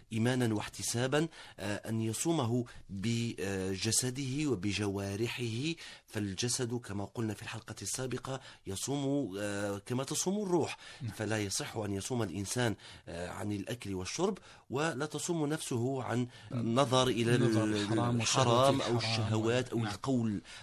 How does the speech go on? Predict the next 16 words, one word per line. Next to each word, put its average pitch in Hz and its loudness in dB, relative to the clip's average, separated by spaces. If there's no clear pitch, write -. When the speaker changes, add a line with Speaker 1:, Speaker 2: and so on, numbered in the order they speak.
Speaker 1:
الحرام 120 2
أو 120 2
Speaker 2:
والسماع 120 4
Speaker 1:
أو، 104 2
Speaker 2:
الحرام 120 6
Speaker 1:
أو، 113 6
Speaker 2:
وما 107 4
Speaker 1:
أو 127 0
Speaker 2:
إلى 101 0
Speaker 1:
غير 127 2
Speaker 2:
ذلك. 104 -4
Speaker 1:
ذلك. 101 -4
Speaker 2:
نعم. 101 -4
Speaker 1:
نبدأ 160 2
بهذه 151 0
الضوابط 160 2